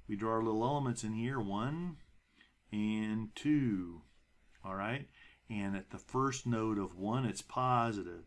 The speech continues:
Bang. At the same place, we have a positive. Bang. At node two, it's negative.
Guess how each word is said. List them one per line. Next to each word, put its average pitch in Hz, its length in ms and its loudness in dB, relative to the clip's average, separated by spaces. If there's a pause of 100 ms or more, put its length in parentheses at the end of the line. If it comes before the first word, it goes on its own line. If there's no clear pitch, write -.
Bang. 101 640 -6 (540)
At 101 180 -6 (100)
the 95 300 -4 (540)
same 120 420 2
place, 120 420 0
we 110 100 -2
have 98 220 -2
a 95 40 -4
positive. 117 840 0 (120)
Bang. 107 540 -2 (440)
At 98 160 -8
node 98 300 -2
two, 147 260 2
it's 117 160 2
negative. 113 640 0